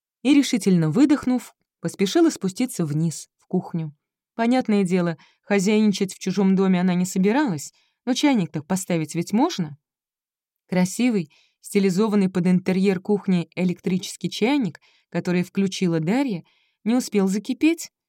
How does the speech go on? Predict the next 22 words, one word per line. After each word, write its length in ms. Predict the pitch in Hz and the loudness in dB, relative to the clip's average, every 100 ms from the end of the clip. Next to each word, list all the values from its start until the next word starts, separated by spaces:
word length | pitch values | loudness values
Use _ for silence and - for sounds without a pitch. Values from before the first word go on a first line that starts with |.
| _ _ - | _ _ -6
лишь 220 | 254 262 | -4 0
обозначив 500 | 226 262 233 208 190 | 0 0 0 -2 -6
свою 280 | - 220 214 | -4 -2 0
готовность 560 | 214 226 233 214 196 | -2 -2 0 0 0
к 60 | - | -4
этому 240 | 196 196 | -4 0
моменту 460 | 196 196 196 190 185 | 0 0 0 0 -2
предварительным 680 | 175 165 180 180 185 185 180 | -6 -2 -2 -2 0 0 0
шумом, 420 | - 302 294 247 - - _ _ _ | 0 2 2 -2 -8 -20 _ _ _
когда 280 | 226 190 233 | -2 0 0
в 80 | |
кухню 320 | - 339 277 196 | 2 2 2 0
зашли 340 | 214 - 220 | -2 -2 -4
через 320 | - 196 180 | 0 0 2
дверь 220 | 175 196 | 2 0
черного 420 | - 180 160 156 151 | 0 -2 0 -2 -4
хода 400 | - 277 220 214 _ _ _ | -2 0 0 -4 _ _ _
Лидия 340 | 180 208 175 156 | 0 2 2 0
Григорьевна 800 | 170 151 233 302 247 214 214 202 | 0 0 2 2 2 0 0 -4
с 140 | 170 143 | -8 0
Дмитрием 420 | 190 220 202 214 | 0 2 0 0
Егоровичем, 800 | 226 285 294 156 135 - - | 2 2 2 0 -6 -12 -14